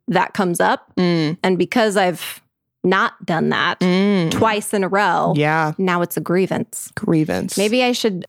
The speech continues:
Speaker 1: uh, weaponize my, what is it called? Weaponize my incompetence.
Speaker 2: Yes. Mm-hmm.
Speaker 1: I need to start doing that.
Speaker 2: Yeah, yeah, yeah.
Speaker 1: And then lower everybody's expectations of me.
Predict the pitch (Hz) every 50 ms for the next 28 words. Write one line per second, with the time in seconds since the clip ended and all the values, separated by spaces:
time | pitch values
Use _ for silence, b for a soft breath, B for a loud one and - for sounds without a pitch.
0 | _ _ - 220 190 170 160 - _ _ - 185 180 196 190 202 - 214 208 196
1 | 190 190 185 185 175 - - - - 190 180 175 175 175 175 - - 196 220 254
2 | 302 339 285 349 330 - 277 302 294 294 294 262 247 - - _ _ _ _ _
3 | _ _ _ _ _ _ _ _ _ - 220 240 247 - 269 269 262 254 226 233
4 | 226 214 202 - - 208 208 202 - 196 - 196 196 180 175 170 156 165 - -
5 | - - - - 180 180 185 190 185 190 202 220 240 220 262 - - 226 190 175
6 | 180 175 160 156 156 165 170 170 - - - - - 165 165 156 147 147 147 147
7 | 151 156 160 156 - 196 196 196 202 208 196 170 - 160 185 233 247 233 196 165
8 | 165 - - - - - - - - - - - - - - - 202 202 - -
9 | 226 - - - 226 226 220